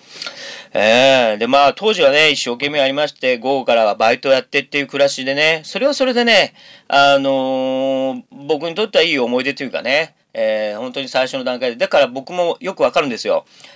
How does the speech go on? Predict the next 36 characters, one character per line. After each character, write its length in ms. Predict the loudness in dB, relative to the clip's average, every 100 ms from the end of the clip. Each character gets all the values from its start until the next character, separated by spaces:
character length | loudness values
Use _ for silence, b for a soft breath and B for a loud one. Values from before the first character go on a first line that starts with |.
| -2
え 180 | 2 2
ー、 80 | 2
田 120 | 0
舎 80 | -2
に 100 | -4
行 40 |
っ 20 |
て 120 | -4 -2
新 160 | -2
規 140 | -4 -6
就 220 | -4 -2
農 160 | -2
し 120 | -2 -4
て 80 |
ね、 320 | 0 0 -2 -8
そ 140 | -12
う 20 |
い 40 | -10
っ 20 |
た 80 | -6
感 140 | -6
じ 100 | 0
で 60 | 2
ア 80 | 2
ル 80 | 2
バ 80 |
イ 20 | 0
ト 60 |
で 80 | 0
頑 180 | -2 2
張 180 | 2 0
っ 40 |
て 260 | _ -10 -8
い 40 |
る 180 | -8 -14 -18 _
人 360 | -8 -4 -6